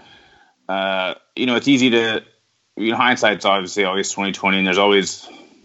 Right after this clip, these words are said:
you know, when something extraordinarily bad happens, there's always a better way to do it, you know, the next day and all that stuff. But, you know, the biggest thing with planning,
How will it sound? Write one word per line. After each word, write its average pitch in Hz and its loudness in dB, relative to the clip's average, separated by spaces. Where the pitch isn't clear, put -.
you 90 -10
know, 85 -4
when 98 0
something 110 2
extraordinarily 101 2
bad 98 2
happens, 95 -2
there's 92 -6
always 101 -2
a 95 -6
better 95 -4
way 95 -6
to 92 -4
do 95 0
it, 92 -6
you 98 -14
know, 90 -10
the 90 -6
next 92 0
day 90 2
and 131 4
all 127 4
that 123 4
stuff. 107 -4
But, 110 -4
you 113 -6
know, 113 -4
the 104 -4
biggest 139 2
thing 117 0
with 110 -2
planning, 117 2